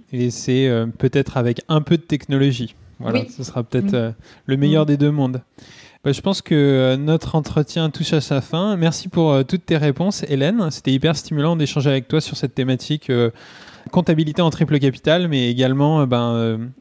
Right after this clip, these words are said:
Speaker 1: de ses interactions avec l'agriculture. J'avais envie de te poser une dernière question. Si les auditeurs veulent en savoir plus, vers quoi, euh, est-ce qu'on pourrait les rediriger ?
Speaker 2: Alors, ce qu'on part-, ce qu'on partage, euh,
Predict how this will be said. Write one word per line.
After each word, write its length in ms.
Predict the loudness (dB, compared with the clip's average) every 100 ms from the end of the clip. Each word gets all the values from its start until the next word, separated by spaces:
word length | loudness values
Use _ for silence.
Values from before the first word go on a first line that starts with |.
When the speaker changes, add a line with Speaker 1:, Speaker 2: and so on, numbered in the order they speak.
| -8
Speaker 1:
de 140 | -4
ses 180 | -4 -2
interactions 540 | 0 0 0 -2 -2 -4
avec 160 | -2
l'agriculture. 640 | -2 -2 -4 -6 -4 -6 -6 -14 -20 -20 -20 _
J'avais 220 | 0 2
envie 160 | 4 2
de 40 |
te 60 | 2
poser 200 | 0 0
une 80 | 2
dernière 260 | 0 0
question. 320 | -2 -2 -2
Si 160 | -2 0
les 180 | 0 2
auditeurs 380 | 0 0 0 0
veulent 140 | 0
en 100 | 0
savoir 360 | 0 0 0 -2
plus, 460 | 0 0 -2 -10 -16 _ -8
vers 360 | -2 0 -2
quoi, 260 | 0 2 2
euh, 280 | 2 0 -2
est-ce 180 | -6 -4
qu'on 120 | -4
pourrait 240 | 0 0
les 120 | 2
rediriger ? 720 | 2 2 0 0 0 0 -2 -4 _ _ _ _ -2
Speaker 2:
Alors, 280 | 0 0
ce 40 | 0
qu'on 160 | -2
part-, 140 | 0 -4 -8 -12 -10
ce 120 | -2
qu'on 200 | 2 2
partage, 560 | 2 -2 0 2 0 -2
euh, 580 | -4 -2 0 2 0